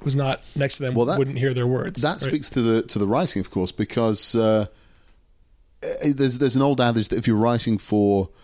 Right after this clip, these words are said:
Speaker 2: certain channels, certain networks, you, you're writing sort of half in a radio play style because you know someone's gonna be doing the ironing or looking at their phone. You want them to hear the story in dialogue as well as see it on the
Speaker 1: Right,
Speaker 2: screen.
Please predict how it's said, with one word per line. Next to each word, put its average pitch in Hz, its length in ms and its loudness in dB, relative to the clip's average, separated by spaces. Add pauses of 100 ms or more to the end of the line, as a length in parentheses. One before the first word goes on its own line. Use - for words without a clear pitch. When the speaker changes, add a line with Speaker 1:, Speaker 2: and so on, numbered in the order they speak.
(600)
Speaker 2:
certain 110 360 0
channels, 95 800 -2
certain 104 280 0
networks, 101 500 0
you, 107 320 4
you're 107 160 2
writing 110 400 0
sort 101 180 -2
of - 80 -14
half 110 300 0
in 107 60 0
a 98 60 2
radio 104 380 2
play 87 220 -6
style 87 300 0
because 95 200 0
you 101 60 2
know 104 100 0
someone's 101 300 -2
gonna 104 160 -2
be 92 60 -4
doing 104 200 2
the 98 120 2
ironing 95 300 0
or 95 60 0
looking 98 220 -2
at - 40 -10
their 90 80 -6
phone. 95 380 -2
You 101 100 2
want 104 140 -2
them 104 80 -6
to 101 100 -2
hear 107 200 2
the 90 80 -4
story 92 580 0
in 104 140 0
dialogue 98 460 0
as 92 120 -4
well 98 140 2
as 92 100 -2
see - 120 -2
it - 20 -4
on 147 80 -4
the 147 60 0
Speaker 1:
Right, 139 60 0
Speaker 2:
screen. 127 240 0